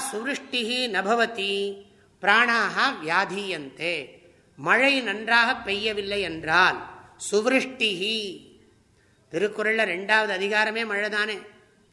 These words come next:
சிலப்பதிகாரத்திலே அதான் சொல்லுகிறது. மாமழை போற்றுதும்,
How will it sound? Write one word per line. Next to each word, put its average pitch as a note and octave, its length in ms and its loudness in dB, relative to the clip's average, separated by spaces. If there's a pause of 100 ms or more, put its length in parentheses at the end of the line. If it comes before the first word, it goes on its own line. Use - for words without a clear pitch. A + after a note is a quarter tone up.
(520)
சிலப்பதிகாரத்திலே G3+ 920 0
அதான் G#3+ 300 -2
சொல்லுகிறது. G3+ 440 -8
மாமழை G3 460 2 (100)
போற்றுதும், A#3+ 560 2